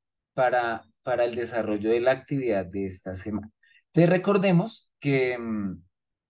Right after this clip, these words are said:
que el tema central es enseñanza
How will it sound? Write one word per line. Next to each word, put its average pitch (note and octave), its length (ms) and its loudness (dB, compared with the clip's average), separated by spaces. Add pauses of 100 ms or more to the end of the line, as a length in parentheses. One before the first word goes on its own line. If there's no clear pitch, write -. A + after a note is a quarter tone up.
(340)
que D#3 100 -2
el C#3+ 160 0
tema C#3 280 4
central D#3+ 580 2 (320)
es - 420 -8
enseñanza E3 920 0